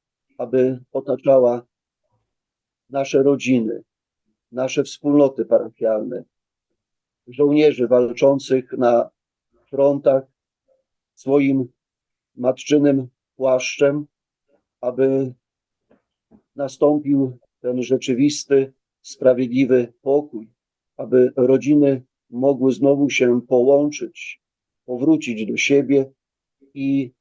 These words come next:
tworzyć dobrą przyszłość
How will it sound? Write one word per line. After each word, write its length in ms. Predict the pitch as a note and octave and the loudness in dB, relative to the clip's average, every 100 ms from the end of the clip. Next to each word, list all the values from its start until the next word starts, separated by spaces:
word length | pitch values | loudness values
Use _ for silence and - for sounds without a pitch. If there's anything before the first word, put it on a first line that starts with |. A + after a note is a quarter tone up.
| _ _ _ _ _ | _ _ _ _ _
tworzyć 720 | C3+ C#3+ B2 C3+ - - - _ _ _ _ _ _ _ _ _ _ _ _ _ _ _ _ - | -4 -2 0 -2 -2 -10 -12 _ _ _ _ _ _ _ _ _ _ _ _ _ _ _ _ -4
dobrą 520 | C#3+ D3 C#3 C3+ B2+ _ _ _ _ _ _ | -2 -2 -2 -4 -8 _ _ _ _ _ _
przyszłość 720 | - C#3+ C#3 C3+ C3 - - | -4 -4 -2 0 0 -2 -8